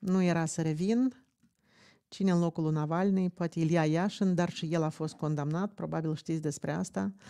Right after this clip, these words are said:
Ehm, el, eu consider că a fost o... a, eu citesc, dar nu vă arăt. Consider că a fost o greșeală întoarcerea în Rusia. Ehm, nu sunt mulți cei care au curaj. Da, este adevărat. Curajul este,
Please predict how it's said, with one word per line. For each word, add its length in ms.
Ehm, 840
el, 400
eu 120
consider 380
că 120
a 40
fost 260
o... 100
a, 300
eu 100
citesc, 380
dar 140
nu 120
vă 80
arăt. 260
Consider 380
că 100
a 40
fost 240
o 60
greșeală 540
întoarcerea 600
în 60
Rusia. 500
Ehm, 920
nu 140
sunt 220
mulți 180
cei 180
care 200
au 140
curaj. 720
Da, 360
este 280
adevărat. 520
Curajul 520
este, 560